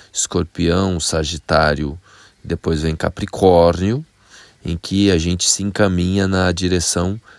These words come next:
de uma meta, de um objetivo. Mas antes a gente precisa se dar conta do nosso potencial. Então as áreas que envolvem aí a sua vida pra você oferecer a melhor versão de você,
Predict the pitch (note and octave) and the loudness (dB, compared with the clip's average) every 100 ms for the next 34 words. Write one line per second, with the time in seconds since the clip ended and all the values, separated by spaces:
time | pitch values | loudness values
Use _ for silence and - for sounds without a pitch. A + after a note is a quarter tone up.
0 | _ - F#2 A2+ G2+ F2 E2 D#2 - - | _ -4 2 2 4 4 4 0 -8 -10
1 | - _ _ - D2+ E2+ E2 E2+ F#2+ F2+ | -10 _ _ -10 -4 -2 -2 -2 -4 -4
2 | - - F2 D2 - D2 E2+ F2+ A#2 - | -4 -2 -2 -6 -4 0 2 2 0 0
3 | C3+ F#2 F2+ - E2 F#2 G#2 G#2+ F2+ F2 | 0 0 -4 -6 -6 -2 0 0 0 2
4 | A2 - - F2+ E2+ F#2 - C3 D#3 - | 0 -2 -4 -2 -2 -2 0 0 -2 -14
5 | - - - _ F2+ F#2+ F2 F2+ F2+ - | -20 -20 -20 _ -2 2 4 4 2 0
6 | A#2+ A2+ - _ - B2 B2 B2 A#2+ - | 0 0 -6 _ 2 2 4 0 2 2
7 | G#2 C#2+ - _ _ _ - - - - | 2 0 -4 _ _ _ -20 -20 -20 -8
8 | - B2+ E3+ A2+ F2 G#2 A2 E2+ D2+ - | 2 6 6 6 6 6 6 2 -2 -4
9 | - F#2+ E2 F#2+ G2+ E2+ D#2+ D2+ D2 E2 | -6 -4 4 6 6 4 -2 -4 -2 0
10 | E2 D#2+ _ _ _ - _ _ _ _ | -2 -6 _ _ _ -20 _ _ _ _
11 | F2+ - A2 A2+ F#2 E2+ C#2+ - - E2+ | -4 0 4 4 4 0 0 -4 -2 0
12 | F#2+ F2 - F2 F2 G2 G2 G2+ - D#2+ | 0 0 0 0 0 2 2 2 0 -2
13 | D#2 E2+ F2+ F2 G2+ C#3 B2+ F2+ D2+ - | -2 0 2 6 6 6 2 0 -2 -2
14 | D#2+ D2 D2 D#2 D#2+ - G2+ A#2 | -4 -6 -10 -8 -6 0 2 0